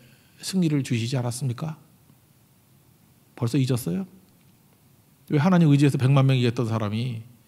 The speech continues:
왜 북쪽 그 바하사 이기겠다고 베라닥에 성전에 있는 은금까지 다 긁어모아가지고 뇌물 줘가지고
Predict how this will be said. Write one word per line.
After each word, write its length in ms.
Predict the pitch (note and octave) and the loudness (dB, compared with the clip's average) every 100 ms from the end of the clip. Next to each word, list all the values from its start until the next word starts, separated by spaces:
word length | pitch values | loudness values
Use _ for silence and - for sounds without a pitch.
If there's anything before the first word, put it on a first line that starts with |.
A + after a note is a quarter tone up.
| _ _ _ _ _ _ _ _ _ _ _ _ _ - | _ _ _ _ _ _ _ _ _ _ _ _ _ -6
왜 260 | C3 B2+ A#2+ | -2 -2 -2
북쪽 360 | - B2+ C#3 C3 | -6 -4 -4 -2
그 320 | B2+ A#2+ - | 0 0 -2
바하사 460 | - A#2+ B2 B2+ A#2 | 0 2 4 2 0
이기겠다고 800 | A2+ A#2 A2+ G#2+ A2 G#2+ G#2 G2+ | -2 -2 0 0 -2 -2 -4 -4
베라닥에 600 | A2 B2 A2+ A2 A2 G#2 - - - | -2 0 0 -2 -2 -4 -8 -18 -14
성전에 500 | - B2 C3+ C3 B2 | -2 2 4 4 2
있는 200 | A#2+ A#2+ | 0 2
은금까지 480 | C#3 C3+ B2 A#2+ A2+ | 4 4 2 -2 -2
다 120 | A2 | -2
긁어모아가지고 720 | - A#2+ B2+ A#2 G#2+ G2+ G#2 | 0 2 2 2 0 -2 0
뇌물 260 | A#2 A#2 A2 | 2 2 0
줘가지고 640 | G#2 G2 G#2 G#2 G#2 | -2 -4 -6 -6 -6